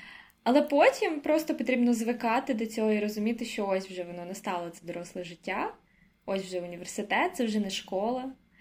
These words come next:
це вже зовсім інше. Але зараз я ні грама не жалію. І всім потрібно це пройти. І я рада, що я цей період пройшла, і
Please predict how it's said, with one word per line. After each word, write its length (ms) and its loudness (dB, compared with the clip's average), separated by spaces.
це 120 0
вже 140 2
зовсім 460 0
інше. 440 -10
Але 220 2
зараз 440 2
я 200 -2
ні 200 -4
грама 340 -6
не 140 -8
жалію. 560 -6
І 340 -4
всім 340 4
потрібно 400 4
це 140 -2
пройти. 540 -2
І 80 2
я 140 12
рада, 220 10
що 160 4
я 80 8
цей 160 2
період 360 0
пройшла, 560 0
і 460 -4